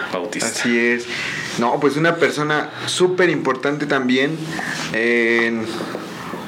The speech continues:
Speaker 2: pues dentro de este andar, ¿no? Este andar de, de uno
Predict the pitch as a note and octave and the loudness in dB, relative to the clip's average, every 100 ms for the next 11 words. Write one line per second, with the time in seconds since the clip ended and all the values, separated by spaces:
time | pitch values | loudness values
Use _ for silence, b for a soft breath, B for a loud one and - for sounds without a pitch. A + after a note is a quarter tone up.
0 | - A#2+ B2 B2+ B2+ C3+ B2+ A#2+ B2 B2 | -4 0 4 4 2 2 6 6 6 4
1 | D#3+ C#3 A2+ G#2+ G#2+ A2 A2+ A#2+ A2 B2 | 6 6 6 2 2 2 2 2 -2 0
2 | B2+ A#2 A#2 A#2+ A2 G#2+ G#2 G#2+ A2 G#2+ | 0 -2 -2 0 0 -2 -2 0 0 0
3 | A#2 A2+ G#2+ G#2 G#2+ G#2+ A2 A#2+ B2 B2+ | 0 0 0 -2 0 2 4 4 2 2
4 | C#3 | 0